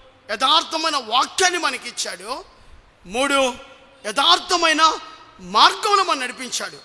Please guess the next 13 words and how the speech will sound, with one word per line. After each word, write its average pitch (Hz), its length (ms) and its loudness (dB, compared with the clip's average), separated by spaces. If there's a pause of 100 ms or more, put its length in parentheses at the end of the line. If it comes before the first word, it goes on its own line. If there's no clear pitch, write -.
నాలుగో 302 340 -4 (120)
చూద్దాం, 165 200 -18 (520)
నాలుగో 262 340 0
చూడండి, 240 600 -2 (580)
మనం 226 180 2 (100)
చూద్దాం 180 340 -10 (1000)
రండి. 240 200 0
కీర్తన 269 580 -2
నూట 269 180 -2
పదకొండు, 220 680 -6 (1160)
కీర్తన 262 480 -4
నూట 247 220 -6
పదకొండు 226 920 -8